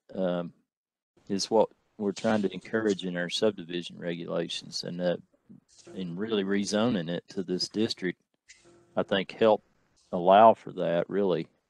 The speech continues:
um, 'cause we only have two cul-de-sacs in a, in a hundred and thirty acre tract. That's pretty, pretty uncommon, frankly.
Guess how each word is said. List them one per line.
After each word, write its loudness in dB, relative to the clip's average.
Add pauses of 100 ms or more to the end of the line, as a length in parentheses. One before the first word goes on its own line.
(120)
um, -14 (120)
'cause -8
we 0
only 4
have 4
two -2
cul-de-sacs 0
in -8
a, -8 (1040)
in -2
a 0
hundred 2
and -8
thirty 4
acre 2
tract. 4
That's -2 (240)
pretty, -4 (920)
pretty 6
uncommon, 2
frankly. -8